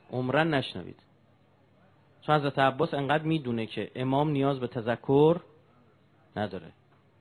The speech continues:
آدم خوبیه، اینی که گفت حاجت شهدای کربلا هم هست.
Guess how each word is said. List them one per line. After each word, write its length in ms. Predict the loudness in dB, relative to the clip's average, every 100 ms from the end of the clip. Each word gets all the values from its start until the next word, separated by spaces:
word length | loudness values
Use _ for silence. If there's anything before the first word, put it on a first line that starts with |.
| _ _ _ _
آدم 280 | 2 6 4
خوبیه، 360 | 4 2 4 6
اینی 160 | 4
که 120 | 2
گفت 240 | 0 0 2
حاجت 260 | 0 -2
شهدای 280 | 0 2 2
کربلا 520 | 6 6 6 6 6
هم 140 | 6 2
هست. 140 | -4